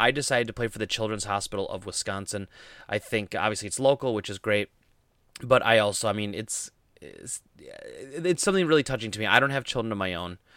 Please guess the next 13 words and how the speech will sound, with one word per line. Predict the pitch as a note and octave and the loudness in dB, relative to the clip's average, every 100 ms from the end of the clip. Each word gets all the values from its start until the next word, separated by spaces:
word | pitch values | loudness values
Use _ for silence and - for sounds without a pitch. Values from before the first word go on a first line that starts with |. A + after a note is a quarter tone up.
| - - _ - | -20 -20 _ -2
and | A2+ | 0
I'll | |
be | A2+ | 2
honest, | A2 G#2+ G#2 | 0 -2 -4
I | |
don't | G#2 | -6
think | - G2 | -8 -10
I'm | F#2+ | -10
ever | F#2 | -10
going | F2+ G2 F#2 | -10 -12 -10
to. | F#2+ - _ _ _ - | -12 -12 _ _ _ 2
But | D#3+ G2+ - - - _ - - - - _ | 4 4 0 -12 -14 _ -20 -20 -20 -20 _
I, | - | -4